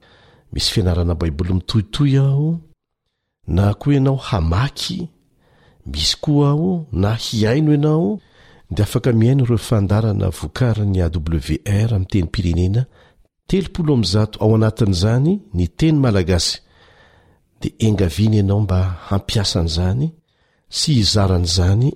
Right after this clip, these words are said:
amin'ireo namanao, fa tombotsoa be dia be no azo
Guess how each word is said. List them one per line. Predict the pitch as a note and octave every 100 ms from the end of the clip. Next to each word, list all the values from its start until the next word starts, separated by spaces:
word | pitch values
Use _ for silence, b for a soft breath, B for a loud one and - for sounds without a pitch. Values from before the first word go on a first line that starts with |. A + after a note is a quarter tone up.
| -
amin'ireo | F#2+ F2 D#2
namanao, | D#2 D2+ D2+ D#2 D#2
fa | - -
tombotsoa | - C#4 B3+ - -
be | G#2 G#2
dia | F#2
be | D2+ G2
no | F2
azo | E2 F2 E2 G#2+